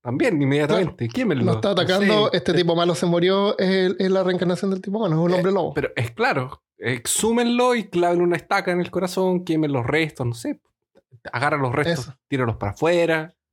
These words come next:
Speaker 2: Fueron un poco más creativos que eso. <laughs> Los lugareños organizaron una cacería y lograron expulsar al lobo, eh,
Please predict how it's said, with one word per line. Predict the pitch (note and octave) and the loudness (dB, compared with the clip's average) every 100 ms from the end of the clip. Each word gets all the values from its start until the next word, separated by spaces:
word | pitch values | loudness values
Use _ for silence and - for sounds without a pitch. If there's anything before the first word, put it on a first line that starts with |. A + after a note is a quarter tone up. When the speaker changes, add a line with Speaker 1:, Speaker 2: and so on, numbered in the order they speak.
| _ _ - - | _ _ -20 -2
Speaker 2:
Fueron | G#3 G#3+ G#3+ | 0 2 2
un | F#3 | 0
poco | G#3 G3+ | -2 0
más | A#3 A#3 | -2 0
creativos | A#3+ A#3+ A#3 G#3 - | 2 2 2 0 -2
que | - G#2+ | -4 -6
eso. | - - _ _ - - - _ | -8 -16 _ _ -16 -16 -18 _
<laughs> | A#3 - - - - - F3 - - F3 - | -4 0 -2 -2 -6 -4 -4 -6 -4 -6 -2
Los | A3 F3+ | 0 2
lugareños | G3 G3+ G3+ A3 G#3+ | 4 4 4 2 2
organizaron | G3+ G3 F3+ G3 G3+ | 2 2 2 2 2
una | G3 F#3 | 2 0
cacería | F3 C3+ D3+ G3 D#3 B2 - - | 0 0 0 0 0 -4 -8 -2
y | D3+ | 0
lograron | D#3 E3 E3+ E3 | 2 2 2 0
expulsar | - D3+ - E3 | -2 -6 -2 0
al | D#3 | 2
lobo, | E3 F3+ E3+ A3 - _ - | 2 2 0 -2 -8 _ -2
eh, | E3 D#3 D3+ D#3 | 0 0 0 -2